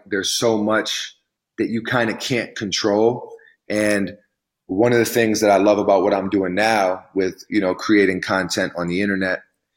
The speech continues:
is that it, it's just me and my brother, man. You know, if we, if people like what we do, then it's a hit. That's it. It's not, you know, I don't have a boss. I don't have to check in with anybody. I don't have a coach. I,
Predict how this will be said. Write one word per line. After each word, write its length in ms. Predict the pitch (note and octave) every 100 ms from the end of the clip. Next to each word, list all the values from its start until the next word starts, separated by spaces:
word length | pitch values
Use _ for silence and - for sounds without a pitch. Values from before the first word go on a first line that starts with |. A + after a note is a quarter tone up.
| _ _ -
is 300 | G#2 G2 G#2+
that 260 | G#2 G2 - - - _ _ _ _ _ _ _ _ _
it, 140 | G#2 G2+
it's 160 | G#2 -
just 280 | B2 A#2
me 120 | A2 A2
and 80 |
my 120 | G#2 F2+
brother, 360 | F2 A2 G#2
man. 320 | D#2+ E2 F2
You 80 | F2
know, 140 | F#2+ F#2
if 140 | F2
we, 400 | G#2 A2 A2 G#2+ - - _ _ _
if 180 | F#2 -
people 280 | C3+ C3 G#2+
like 240 | A2 A2
what 80 | A2+
we 140 | G#2+
do, 600 | G#2 A2 B2 C3 C3+ - _ _ _ -
then 420 | G#2+ G2+ F#2+ F#2+ _ _ -
it's 200 | G#2 G2+
a 40 |
hit. 400 | F2+ C#3 G#2+ -
That's 240 | E2+ F2+ C3+
it. 220 | A2 -
It's 180 | F#2 -
not, 340 | A2+ A2 G#2+ - - _ _
you 80 | A#2
know, 220 | A2+ G#2 -
I 80 |
don't 180 | G2 G#2+
have 140 | G#2 G#2
a 80 |
boss. 560 | F2+ G#2 G#2 G#2 G2+ -
I 80 | F2+
don't 160 | G2
have 140 | G2+ F#2+
to 80 | G2+
check 300 | - G#2+ A2+
in 100 | G#2
with 160 | G2
anybody. 420 | G2+ G2 G2 G2
I 80 | F#2
don't 140 | F#2+ F#2+
have 160 | G2
a 40 | -
coach. 680 | - A#2 G2+ - - - - - - _ _ _ _
I, 120 | F#2+